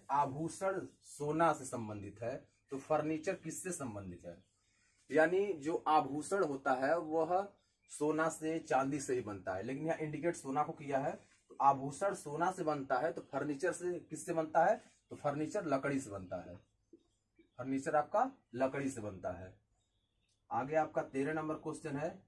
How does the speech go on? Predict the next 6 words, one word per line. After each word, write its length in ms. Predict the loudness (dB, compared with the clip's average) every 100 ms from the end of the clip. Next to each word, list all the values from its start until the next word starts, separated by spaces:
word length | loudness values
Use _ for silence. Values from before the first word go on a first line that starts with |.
| _ _
ईएफ़जी 1000 | -8 -6 -6 2 4 2 -2 -4 -4 -2 0 -2 -6 _ _ 2
का 120 | 2
संबंध 500 | 2 -6 0 0 0 0
आईजेके 840 | 2 2 0 0 -2 -2 -4 -4
से 180 | -4 -6
है 220 | -6 -8